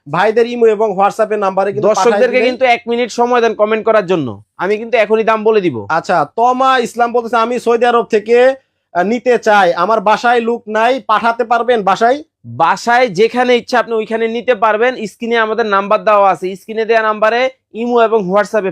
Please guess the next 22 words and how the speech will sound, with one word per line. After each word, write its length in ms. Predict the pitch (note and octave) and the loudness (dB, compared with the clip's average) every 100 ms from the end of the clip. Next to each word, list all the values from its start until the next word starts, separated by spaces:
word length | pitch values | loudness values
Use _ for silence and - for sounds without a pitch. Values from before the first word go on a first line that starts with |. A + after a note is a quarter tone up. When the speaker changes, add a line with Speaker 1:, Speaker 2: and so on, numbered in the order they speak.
| E3 | -2
Speaker 2:
পছন্দের 480 | G#3 - A3+ A#3 | -4 -2 -4 -2
কালারের 420 | A3+ G#3+ A3 A3+ G#3+ | 0 0 2 2 -2
স্ক্রিনশট 460 | - A#3 A3 A3 | -8 -8 -2 -2
দেন 240 | D#3 C3+ G#2 _ - | 0 -4 -6 _ -6
অথবা 340 | F3+ G#3 A3 | -4 0 0
একটা 160 | A3 A3+ | 0 0
মেসেজ 380 | G3 G3+ A#3 | -2 -2 -2
করেন 360 | A3+ A#3 A#3 B3+ | -2 0 0 2
যে, 80 | A3+ | 0
"ভাইয়া, 320 | E3+ F#3 A3+ | 0 2 2
আমার 220 | G#3 G#3 | 2 -2
কম্বল 340 | G#3 G#3+ G#3+ G#3 | -2 -4 -2 0
লাগবে।" 380 | F#3 A#2+ G#2 G2 - A#2+ | 0 -2 -14 -18 -18 -2
Speaker 1:
জেসমিন 420 | G3 A#3 A#3+ C4 | 0 0 -4 -4
আক্তার 280 | B3 - A#3+ | -4 -2 0
বলতেছে, 480 | G#3+ G3 G3 D#3+ A2+ _ _ | 0 -2 -2 -2 -4 _ _
"এই 160 | - F#3+ | -2 2
লাল 300 | F3+ G3+ A#3 | 4 4 2
কালারটা 420 | A3+ A3 A#3 A#3 | 0 0 0 0
আমার 180 | A#3 A#3 | 0 0
ভালো 260 | F3+ G3 A3+ | 0 0 2
লাগছে, 540 | A3 - A#3 A#3+ C4 | 0 -2 0 0 0